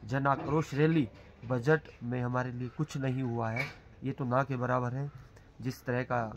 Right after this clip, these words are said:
क्रमिक अनशन का आज तेईसवाँ दिन है, हम यहाँ पे बिल्कुल लगातार, अ,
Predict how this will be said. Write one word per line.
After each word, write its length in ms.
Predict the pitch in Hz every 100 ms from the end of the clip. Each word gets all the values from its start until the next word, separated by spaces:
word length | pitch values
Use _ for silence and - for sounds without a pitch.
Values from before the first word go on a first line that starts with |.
| -
क्रमिक 280 | 139 156
अनशन 340 | 147 123 139 156 156 - - - - -
का 80 | 120 120
आज 120 | 110
तेईसवाँ 440 | - 143 147 170
दिन 140 | 156 156
है, 280 | 151 170 - - - -
हम 140 | 135 143
यहाँ 160 | 131
पे 320 | 131 131 120 113 - -
बिल्कुल 280 | 147 170 151
लगातार, 480 | 147 151 147 123 104 - - - - -
अ, 280 | 104 104 98